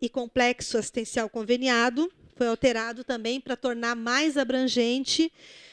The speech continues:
eh, para que contemplasse todos os cursos da saúde, inclusive o de medicina. Sistema de referência e bi-, e contrarreferência, biotérios, laboratórios de ensino pra saúde,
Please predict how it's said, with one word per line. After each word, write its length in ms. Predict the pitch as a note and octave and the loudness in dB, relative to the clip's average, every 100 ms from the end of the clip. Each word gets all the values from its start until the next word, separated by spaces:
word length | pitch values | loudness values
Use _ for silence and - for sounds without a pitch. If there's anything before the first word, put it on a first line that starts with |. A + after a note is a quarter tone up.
| - | -8
eh, 480 | A3 G#3+ G#3 G3+ G#3 | -2 0 0 0 0
para 120 | - A#3+ | 0 0
que 120 | C4 | -2
contemplasse 640 | C4+ B3+ C4 B3+ B3+ C4 - | -4 -2 -2 2 2 2 2
todos 300 | D4+ E4+ E4 | 4 4 2
os 60 | |
cursos 280 | - C#4+ C4+ | -2 -2 0
da 80 | C4 | -2
saúde, 580 | - B3+ B3 C4+ B3+ C#4+ | -2 -2 -2 -4 -4 -4
inclusive 580 | C#4 D4+ D4+ C4+ A#3 A#3+ | -4 -4 -4 -4 -4 -6
o 40 | A#3 | -8
de 80 | |
medicina. 580 | A#3+ A3+ - - F3+ E3 - _ _ _ _ _ _ _ - - - - | -10 -10 -10 -12 -12 -12 -20 _ _ _ _ _ _ _ -20 -20 -20 -10
Sistema 480 | - - D4 C#4 | -8 6 8 8
de 80 | C4+ | 6
referência 640 | C4 C4 C4+ B3+ B3 B3+ B3 - | 8 8 8 8 6 8 8 8
e 80 | |
bi-, 460 | A#3+ G#3 B3 A#3 A3+ | 6 0 0 0 -2
e 60 | C#4 | -4
contrarreferência, 1120 | - A#3 A#3 A#3 - C4 A#3+ C4+ C#4+ - C#4 | 0 2 2 0 0 0 0 0 -2 0 0
biotérios, 800 | G3+ A#3+ - B3 B3 B3+ B3 A#3 | 2 -2 2 4 6 4 0 -2
laboratórios 640 | A#3 G#3+ A#3 A3+ B3 B3+ | -2 -2 -4 -4 -4 -4
de 60 | B3 | -6
ensino 280 | A3+ A3+ A3+ | -6 -6 -4
pra 180 | - | -2
saúde, 760 | A3+ C4+ B3 A#3+ C4 A#3 B3 B3+ | 0 2 4 4 0 -2 -2 -4